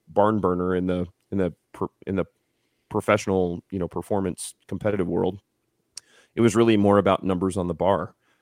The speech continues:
And it's less about numbers on the bar now. And I, and I don't wanna take away from that 'cause I still try to push numbers on the bar up. I think that the load on the bar actually matters. Uh, but,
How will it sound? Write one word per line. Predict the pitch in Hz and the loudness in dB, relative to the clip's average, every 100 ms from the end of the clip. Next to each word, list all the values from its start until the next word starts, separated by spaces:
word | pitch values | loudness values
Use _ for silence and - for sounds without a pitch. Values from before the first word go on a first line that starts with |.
| _ | _
And | - 110 | -2 -2
it's | 101 | 0
less | 107 131 - | 4 4 4
about | 110 101 | 2 2
numbers | 98 92 95 | 2 -2 -2
on | 90 | 0
the | |
bar | 95 120 | 4 4
now. | 92 92 | 2 -4
And | 101 | 0
I, | 110 | 0
and | - 110 | 2 2
I | 107 | 4
don't | 120 101 | 4 2
wanna | 113 95 | -2 -4
take | - 110 - | -6 -8 -4
away | 92 113 | -2 0
from | 107 | -2
that | 87 - | -8 -8
'cause | 98 | -8
I | |
still | 98 - 117 92 - | -6 -2 -2 -2 -4
try | 113 107 | 2 4
to | |
push | 107 123 - | 4 -2 0
numbers | 107 104 95 | -2 0 0
on | 95 | -2
the | 87 | -2
bar | 82 98 | -2 0
up. | 104 95 | 0 0
I | 87 | -2
think | - 92 | -4 -6
that | 92 - _ | -6 -6 _
the | 90 87 | -10 -8
load | 87 104 110 | 0 2 2
on | 101 95 | 2 -2
the | |
bar | 85 95 92 | -2 0 0
actually | 90 - 92 | -2 -6 -8
matters. | 87 90 90 85 80 - - _ _ _ _ _ | -6 -6 -6 -8 -10 -14 -18 _ _ _ _ _
Uh, | - 82 - 110 | -10 -10 -10 0
but, | 131 | 0